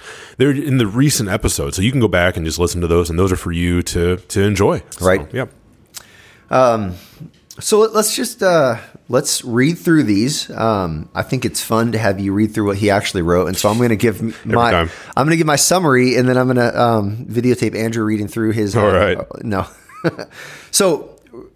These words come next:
Speaker 2: Resolution thirty-two, my summary is resolved to aim faith, or to aim at faithfulness.
Speaker 1: Okay.
Speaker 2: Now, if you wanna, what, what did Edwards actually write?
Speaker 1: So he wrote thirty-two, resolved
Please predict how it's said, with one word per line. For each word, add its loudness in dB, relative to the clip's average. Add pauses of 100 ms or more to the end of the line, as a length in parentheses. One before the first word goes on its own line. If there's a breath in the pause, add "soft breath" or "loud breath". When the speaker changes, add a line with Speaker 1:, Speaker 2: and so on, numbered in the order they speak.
Speaker 2:
Resolution 0
thirty-two, 0
my 2
summary 2
is 0
resolved 2 (420 loud breath)
to -4
aim 2
faith, -2
or 2
to -4
aim 2
at -4
faithfulness. -4
Speaker 1:
Okay. -4 (160)
Speaker 2:
Now, 0
if -2
you 2
wanna, 0 (600 loud breath)
what, 0
what 4
did 0
Edwards 2
actually 0
write? -2
Speaker 1:
So 2
he 2
wrote 2
thirty-two, 2
resolved 2